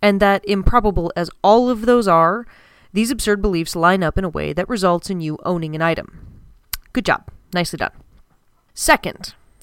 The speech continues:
once you believe you own an item, you must reach a point where you need money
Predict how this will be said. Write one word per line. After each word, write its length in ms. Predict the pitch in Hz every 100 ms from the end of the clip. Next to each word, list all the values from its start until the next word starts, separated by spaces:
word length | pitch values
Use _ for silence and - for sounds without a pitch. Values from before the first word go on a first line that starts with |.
| _
once 280 | 220 330 330
you 80 | 277
believe 280 | 254 240 202
you 180 | 208 -
own 240 | 190 214
an 140 | 180 -
item, 400 | - - - 170
you 100 | 180
must 240 | 185 185 -
reach 240 | 185 220
a 40 | 190
point 300 | 180 170 -
where 200 | 175 175
you 240 | 165 170
need 260 | 170 170 160
money 480 | 175 190 170 226